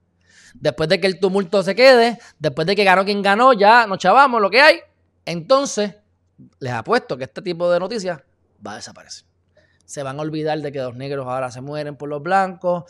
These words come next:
y se va a eliminar todo esto porque ya, pues, ya se pasaron las elecciones. Observen, miren, y lo próximo es hacer callar, pero observen, miren y después me cuentan.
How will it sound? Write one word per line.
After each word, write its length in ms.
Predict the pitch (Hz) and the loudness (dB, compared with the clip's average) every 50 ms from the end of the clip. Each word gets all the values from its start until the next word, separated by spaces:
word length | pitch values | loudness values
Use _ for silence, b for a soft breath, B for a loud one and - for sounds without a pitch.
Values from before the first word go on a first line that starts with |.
| b b b b | b b b b
y 80 | - 127 | -12 -10
se 140 | - 139 127 | -4 -2 -2
va 80 | 131 | -2
a 20 | 135 | -2
eliminar 340 | 147 147 151 151 156 151 143 | -2 -2 -2 -2 -4 -4 -4
todo 260 | - 160 160 170 214 | -2 0 2 2 2
esto 380 | 254 254 254 - - 202 - _ _ _ _ _ _ _ _ _ _ _ _ _ | 0 -2 -2 -8 -12 -12 -12 _ _ _ _ _ _ _ _ _ _ _ _ _
porque 280 | - 139 127 131 143 131 | -16 -16 -12 -10 -8 -6
ya, 360 | 127 127 135 156 170 - _ _ | -4 -2 -2 -2 -4 -8 _ _
pues, 120 | - 120 | -20 -20
ya 120 | 107 113 110 | -18 -18 -16
se 100 | 110 131 | -16 -14
pasaron 280 | 131 127 131 135 135 | -14 -12 -12 -12 -14
las 80 | 135 123 | -12 -12
elecciones. 400 | 127 127 123 - - 82 80 _ _ _ _ _ _ _ _ _ _ _ _ _ - | -14 -14 -14 -16 -18 -20 _ _ _ _ _ _ _ _ _ _ _ _ _ _ -12
Observen, 600 | 120 107 - 147 160 185 170 165 160 170 175 - _ _ _ _ _ _ _ _ _ | -12 -6 0 0 0 0 0 -2 -4 -4 -6 -14 _ _ _ _ _ _ _ _ _
miren, 640 | - 120 120 131 156 180 190 175 170 165 175 180 175 - _ _ _ _ _ _ _ _ _ _ _ _ _ - | -12 -6 -2 0 2 2 4 4 2 0 -2 -8 -12 -16 _ _ _ _ _ _ _ _ _ _ _ _ _ -10
y 120 | 143 139 | -4 -2
lo 100 | 127 120 | -2 -2
próximo 260 | 127 135 135 165 170 | -2 -4 -6 -4 -4
es 40 | 170 | -2
hacer 180 | 160 - 180 160 | -2 -2 -2 0
callar, 260 | - 170 180 208 214 214 | 0 0 0 0 -2 -2
pero 160 | 160 135 127 | -2 -4 -2
observen, 280 | 120 - 151 160 170 | -2 -2 2 2 2
miren 220 | 165 185 196 190 175 | 2 2 -2 0 0
y 40 | 151 | -2
después 240 | 139 - - 165 | -2 -2 -2 -4
me 100 | 170 160 | -4 -2
cuentan. 520 | 143 147 147 147 - 196 - - - - | -4 -6 -6 -6 -10 -12 -12 -12 -14 -14